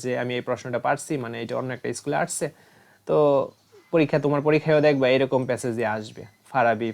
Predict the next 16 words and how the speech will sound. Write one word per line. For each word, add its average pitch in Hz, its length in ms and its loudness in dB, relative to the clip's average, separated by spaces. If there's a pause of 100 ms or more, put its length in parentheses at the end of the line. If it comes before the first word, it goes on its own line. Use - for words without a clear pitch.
ফ্লোরা, 120 300 -4
এরকম 127 320 -2
টাইপেরই 107 280 -4 (100)
আসবে, 98 240 -12 (380)
বুঝাইতে 127 320 0
পারছি? 175 240 -2 (420)
তো 123 80 2 (280)
তাহলে 135 280 2 (100)
আজকের 139 220 -4
ক্লাসটা 135 340 -2
এ - 100 -2
পর্যন্তই 143 500 -2
থাক। 190 140 -2 (1600)
পরবর্তী 180 400 8
ক্লাসে 196 320 4 (160)
আমি 135 200 0